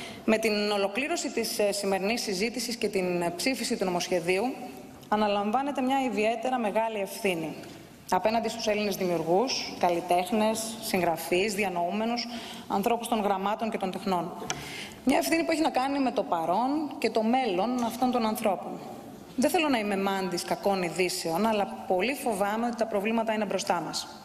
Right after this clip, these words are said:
Σύντομα, κινδυνεύετε να κληθείτε να διαχειριστείτε μια μεγάλη κρίση στον χώρο των δικαιωμάτων. Αν όχι εσείς προσωπικά, κάποιος άλλος.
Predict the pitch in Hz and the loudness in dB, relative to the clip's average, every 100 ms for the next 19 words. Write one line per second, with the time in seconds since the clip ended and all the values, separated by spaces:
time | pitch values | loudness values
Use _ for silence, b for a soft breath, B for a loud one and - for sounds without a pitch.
0 | B B B B B - - 262 226 220 | B B B B B -2 2 4 4 2
1 | 262 233 - - - - - 233 254 285 | 0 -2 -8 -12 -14 -4 0 2 2 2
2 | 285 269 240 - 233 220 269 277 262 226 | 2 2 0 0 0 0 0 2 2 2
3 | 220 208 214 254 262 254 262 240 190 254 | 0 -2 -2 0 2 2 2 0 0 0
4 | 285 214 180 190 185 - - 185 185 170 | 2 0 -2 -2 -2 -2 -4 0 2 2
5 | 170 160 175 170 165 160 160 160 - - | -2 -2 0 0 0 -2 -6 -6 -10 -12
6 | - - 202 220 220 185 226 208 190 180 | -4 0 2 2 0 0 0 0 -2 -2
7 | 175 185 233 330 - 302 247 226 202 160 | 0 2 2 -2 -4 -2 0 2 2 0
8 | 147 - | -4 -8